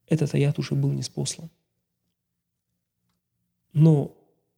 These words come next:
пророк, саллаллаху алейхи ва саллям, его прочитал с теми аятами, которые имели отношение к истории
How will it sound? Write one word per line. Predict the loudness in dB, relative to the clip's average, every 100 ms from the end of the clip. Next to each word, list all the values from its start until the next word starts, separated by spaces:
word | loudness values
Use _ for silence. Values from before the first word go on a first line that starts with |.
| _ _ _
пророк, | 0 2 2
саллаллаху | 0 0 0
алейхи | 0
ва |
саллям, | 0 2
его | 2 2
прочитал | 0 -2 0 0 0
с | -2
теми | 2 4 4
аятами, | 2 2 2 0 -4
которые | -4 0 0 0 -4 -8 _ _ _ _ _ _ 0
имели | 4 6
отношение | 4 2 -2 0 0 0
к | -2
истории | -4 2 0 2 -4